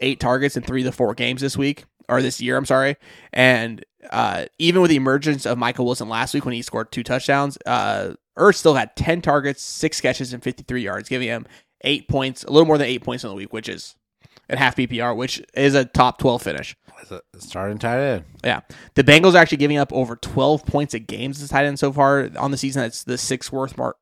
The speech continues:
Speaker 1: worst mark in the league. Uh, and they've given up the second most tight, uh, touchdowns to the tight end position. So Ertz has clearly earned the trust of Josh Dobbs, and there's no reason to think that that trust isn't gonna be there this week.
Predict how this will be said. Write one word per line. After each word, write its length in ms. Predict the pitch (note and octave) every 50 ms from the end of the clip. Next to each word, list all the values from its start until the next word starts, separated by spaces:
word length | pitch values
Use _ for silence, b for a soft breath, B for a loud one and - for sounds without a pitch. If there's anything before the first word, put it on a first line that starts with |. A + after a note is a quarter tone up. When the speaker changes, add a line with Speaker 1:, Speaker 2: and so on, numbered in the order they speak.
| _ _ -
Speaker 1:
worst 600 | - - - - D#3+ D3 - - - - - - B2+
mark 180 | B2+ C3 -
in 80 | C#3 A#2
the 80 | F#2
league. 320 | F#2 C3 D3 D3 C#3+ C3 - B B B B B B B B B
Uh, 280 | - - A#2+ B2 B2 A#2
and 80 | A#2+ C#3+
they've 100 | D3 C3 B2
given 160 | D3+ D3+ D#3+
up 80 | D#3+ B2+
the 60 | C3+
second 260 | - - C#3+ - D3+
most 180 | C3+ B2 A#2+ -
tight, 240 | - A2+ G2+ G2+ - - _
uh, 200 | - A#2+ A#2+ G#2+
touchdowns 420 | - - D3+ D#3 - - A2+ A2+ -
to 40 | -
the 40 | A2
tight 160 | - B2 A2
end 80 | G2+ G#2+
position. 260 | A#2 G2 - - G2
So 200 | - A#2+ A2+ - - B B B B B B B B - _ _ -
Ertz 280 | D3+ E3 F#3 F3 - -
has 180 | D3 C3 -
clearly 420 | - - - D3+ D#3 D#3 D3+ D3+ -
earned 220 | C3+ C#3 C#3 C#3
the 60 | C3
trust 460 | A#2+ - - C3+ B2+ C3 B2+ - - -
of 240 | - A#2 B2 A#2+ A#2
Josh 320 | - A#2+ A#2+ B2 B2 -
Dobbs, 340 | - B2+ B2 B2 B2+ C3 B2+
and 140 | F#2+ A2+ B2+
there's 160 | B2 B2+ B2
no 100 | C3 B2+
reason 280 | B2+ C3+ C3+ B2+ B2 B2+
to 60 | B2
think 200 | - C3 A#2+ A#2+
that 60 | B2
that 180 | A#2+ A2 G#2 -
trust 280 | - A#2+ A#2 - - -
isn't 260 | - B2+ - C3+ B2 A#2
gonna 200 | B2+ A#2 A2 A2
be 180 | - A2+ A2+ A2
there 360 | G#2 G2 G2 G#2 G#2+ - _ _ _
this 260 | C3 B2+ A2+ A2+ -
week. 320 | A#2 G2+ - - - _